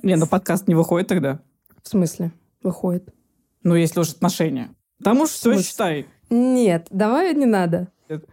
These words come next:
Speaker 2: Да, э, тут пятьдесят на пятьдесят. Человек либо слился, либо мы продолжаем общение, э, пока непонятно.
Speaker 1: Мгм.
Speaker 2: Вот, услышимся в следующих <laughs> сериях.
Speaker 1: Так и че?
Speaker 2: Нет, ну все, челлендж я выполнила, а дальше, мне кажется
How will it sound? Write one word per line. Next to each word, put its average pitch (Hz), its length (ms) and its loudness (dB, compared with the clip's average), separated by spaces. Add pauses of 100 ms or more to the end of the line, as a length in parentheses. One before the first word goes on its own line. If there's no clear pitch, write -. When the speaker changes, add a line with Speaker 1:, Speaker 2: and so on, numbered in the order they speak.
(160)
Speaker 2:
Да, 220 420 0
э, 208 180 0
тут 359 240 -4
пятьдесят 214 520 -4
на 269 120 0
пятьдесят. 427 420 -4 (280)
Человек 240 360 0
либо 202 180 0
слился, 320 500 -2
либо 247 280 2
мы 214 140 2
продолжаем 214 500 0
общение, 294 600 -2 (240)
э, 214 200 -2
пока 196 240 -4
непонятно. 240 600 0 (320)
Speaker 1:
Мгм. 185 180 2
Speaker 2:
Вот, 196 220 2
услышимся 233 600 0
в 196 60 -6
следующих 214 380 0 (120)
<laughs> - 340 -2
сериях. 208 460 0 (560)
Speaker 1:
Так 196 180 0
и 220 100 0
че? 180 340 0 (420)
Speaker 2:
Нет, 220 240 2
ну 196 140 4
все, 208 260 0
челлендж 240 380 2
я 233 80 2
выполнила, 233 520 2
а 214 80 0
дальше, 226 380 0
мне 202 160 2
кажется 202 600 -2